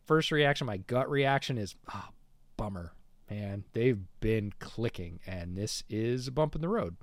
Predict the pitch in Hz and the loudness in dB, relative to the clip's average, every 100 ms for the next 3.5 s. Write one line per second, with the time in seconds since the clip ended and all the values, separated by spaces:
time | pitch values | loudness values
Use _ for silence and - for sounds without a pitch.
0 | - - 107 110 - 135 123 123 - 104 | -20 -8 -6 -4 -4 -6 -4 -4 -4 -2
1 | 127 131 147 151 147 151 - 151 151 151 | -2 0 0 2 2 -2 -4 0 2 2
2 | 127 - - - - 104 113 - 117 107 | -2 -10 -20 -20 -10 -2 -2 0 0 0
3 | 107 107 104 107 120 | 2 0 2 0 0